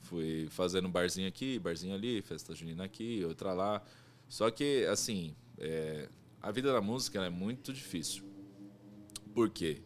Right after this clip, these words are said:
Brasileiro, é, eu falo brasileiro porque eu sou brasileiro, não conheço outro lugar. Então, assim,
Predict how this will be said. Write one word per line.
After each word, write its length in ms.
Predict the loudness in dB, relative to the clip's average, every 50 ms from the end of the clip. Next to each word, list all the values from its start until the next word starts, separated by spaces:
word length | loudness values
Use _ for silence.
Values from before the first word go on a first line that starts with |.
| -18 -20 -20 -20 -20 -20 -20 -20 -20 -20 -20 -20 -10 0
Brasileiro, 800 | 4 6 8 8 6 6 2 0 2 4 4 6 4 4 2 -2 -8 -12 -18 -20 -20 -20 -20 -14 -8
é, 680 | -2 0 2 4 4 4 4 4 4 2 0 0 -4 -6 -10 -12 -10 -8
eu 80 | -6 0
falo 200 | 4 4 4 6
brasileiro 540 | 8 6 6 6 6 6 6 8 6 6
porque 580 | 4 -2 -2 -2 -2 -2 -2 2 4 4 4 2 0 -10 -18 -16 -12
eu 120 | -10 -6 -4
sou 160 | 0 0 2
brasileiro, 380 | 4 4 4 4 4 2 2 2
não 60 | 2
conheço 260 | 0 0 -2 -2 -2 -6
outro 140 | -6 -6
lugar. 260 | -4 -4 -2 -4 -4 -4 -8 -10 -10 -10 -10 -12 -14 -10 -6
Então, 360 | -6 -4 2 4 6 8 8
assim, 560 | 8 6 4 4 4 4 4 4 4 2 2